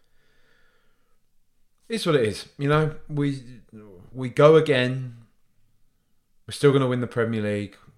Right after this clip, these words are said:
We're gonna win the F A Cup. Win the double. There you go. We can win the double. League Cup's just a distraction anyway. Blah, blah, blah. But that is annoying.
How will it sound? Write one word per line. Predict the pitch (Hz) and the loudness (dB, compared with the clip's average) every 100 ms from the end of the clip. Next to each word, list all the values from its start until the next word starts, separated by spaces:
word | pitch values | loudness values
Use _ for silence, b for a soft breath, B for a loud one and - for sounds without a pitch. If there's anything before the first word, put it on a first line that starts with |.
| _ | _
We're | - | -8
gonna | 127 | -4
win | 127 123 | -2 -2
the | 123 | -4
F | 120 | -4
A | 101 | -8
Cup. | - 92 - - | -6 -10 -12 -16
Win | 160 170 | -10 -10
the | 170 | -4
double. | 185 139 95 | -4 -2 -4
There | 113 113 | 0 -2
you | |
go. | 90 92 98 - - | -2 -8 -10 -18 -16
We | |
can | 110 117 | -10 -6
win | 120 | -6
the | 107 | -4
double. | 104 98 98 98 90 b b b b b b b b b | -4 -2 -2 -4 -8 b b b b b b b b b
League | 127 131 | -2 -2
Cup's | - 120 - | -2 -4 -4
just | 113 - | -8 -8
a | |
distraction | 98 - - 98 - 104 | -12 -10 -6 -6 -6 -8
anyway. | 98 98 92 95 95 95 | -6 -4 -2 -2 -2 -6
Blah, | 92 92 | -8 -10
blah, | 90 85 | -8 -10
blah. | 87 90 90 90 90 b b b b _ _ _ _ _ _ _ _ _ _ - _ _ | -10 -8 -8 -10 -14 b b b b _ _ _ _ _ _ _ _ _ _ -20 _ _
But | 143 | -10
that | 143 | -6
is | 156 | -4
annoying. | 139 131 104 90 90 | -4 -4 -4 -6 -10